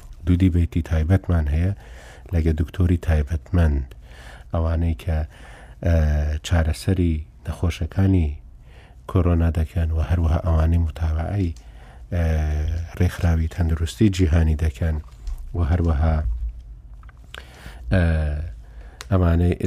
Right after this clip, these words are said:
لە سەعاتی دووش بولتەنێکی تایبەتی تەندروستیمان هەیە. لەوێدا هەم پرسیارەکانی خەڵکیش جواب دەدرێنەوە، هەم قسە و باسی دوایی و هەم دوایین دۆز-، دۆزینەوەکانی دو-،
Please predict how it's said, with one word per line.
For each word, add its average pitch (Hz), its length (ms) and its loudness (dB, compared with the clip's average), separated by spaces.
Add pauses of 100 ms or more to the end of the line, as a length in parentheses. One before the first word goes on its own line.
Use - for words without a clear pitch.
(100)
لە 82 120 4 (440)
سەعاتی 82 400 0
دووش 110 360 4 (420)
بولتەنێکی 87 640 2 (140)
تایبەتی 90 540 2
تەندروستیمان 76 800 -2 (100)
هەیە. 71 180 -10 (640)
لەوێدا 90 460 6 (540)
هەم 98 120 6 (300)
پرسیارەکانی 85 800 2
خەڵکیش 90 320 0 (100)
جواب 80 300 0
دەدرێنەوە، 76 580 0
هەم 95 180 4 (380)
قسە - 140 -2
و 85 140 4
باسی 92 560 0 (340)
دوایی 87 360 4
و 92 60 2
هەم 95 260 2
دوایین 92 440 4
دۆز-، 80 360 0 (180)
دۆزینەوەکانی 85 840 0
دو-، 87 260 0